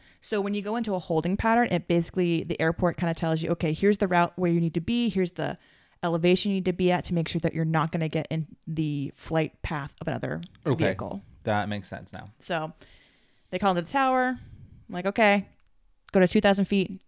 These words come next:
Speaker 1: and head west. You'll be over the Everglades. Do your circle around the airport, and then you can come back for another landing attempt," I guess.
Speaker 2: Okay.
Speaker 1: Anyway, so Flight four oh one climbs to two thousand feet, and Captain Loft orders the first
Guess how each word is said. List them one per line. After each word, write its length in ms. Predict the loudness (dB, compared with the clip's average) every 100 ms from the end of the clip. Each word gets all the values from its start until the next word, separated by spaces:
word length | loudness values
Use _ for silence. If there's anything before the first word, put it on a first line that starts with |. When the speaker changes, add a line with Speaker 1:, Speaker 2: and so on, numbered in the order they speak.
| -2
Speaker 1:
and 160 | -2
head 120 | 0
west. 380 | 2 2 2 0 0
You'll 100 | 2
be 120 | 2
over 120 | 0
the 100 | 0
Everglades. 600 | -2 0 2 2 -2 -10 _ _ -20 _
Do 100 | 2
your 140 | 2
circle 360 | 2 0 2 2
around 200 | 2 0
the 100 | 0
airport, 380 | -2 0 0 2
and 120 | 0
then 80 | 0
you 100 | -2
can 120 | -4
come 200 | -2 0
back 220 | 0 -2
for 80 | -6
another 220 | -6 -4
landing 440 | -6 -6 -8 -10 -12 -14
attempt," 380 | -12 -12 -12 -18 -20 -20 -20 -20 _ -20
I 40 | -20
guess. 260 | -20 -16 -10
Speaker 2:
Okay. 160 | -10 -10 _ _ _ _ _ _ _ _ 2
Speaker 1:
Anyway, 220 | 4 4
so 120 | 2
Flight 400 | 0 2 0 0 _ _ -8
four 220 | 6 8
oh 60 | 8
one 320 | 8 2 0
climbs 440 | -8 -4 -2 -2 -6
to 120 | -6
two 140 | -2
thousand 320 | 2 4 4 2
feet, 260 | 0 0 -2
and 140 | -2
Captain 400 | -2 -4 0 0
Loft 240 | 2 0 0
orders 420 | 0 2 0 -2
the 140 | -8
first 480 | -6 -2 -4 -6 -14